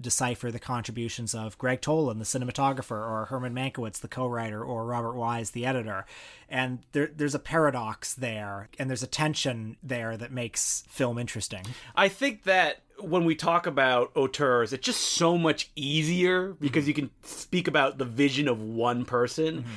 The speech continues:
Speaker 2: and that when you start kind of dismantling it and talking about why this is important or that is important, that's where it gets a little bit more complicated.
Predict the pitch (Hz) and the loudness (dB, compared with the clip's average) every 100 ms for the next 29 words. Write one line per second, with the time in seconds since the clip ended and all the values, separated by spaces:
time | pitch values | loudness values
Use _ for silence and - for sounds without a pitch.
0 | - 160 165 165 165 160 156 - 180 170 | -4 2 4 6 6 4 2 2 6 6
1 | 165 156 143 117 131 143 139 139 147 131 | 6 4 2 2 -2 2 2 2 2 0
2 | 120 117 - 135 120 113 - - 147 151 | 2 0 0 0 -2 -4 -10 0 2 4
3 | 131 120 127 135 123 123 123 123 117 110 | 4 6 6 4 2 -2 2 4 4 2
4 | 113 143 143 123 120 117 113 104 - - | 2 4 4 2 -4 0 0 0 -6 0
5 | 165 170 165 147 147 151 131 131 127 123 | 2 4 4 4 2 0 0 2 2 2
6 | 117 127 139 151 180 185 202 | 0 2 0 0 0 2 2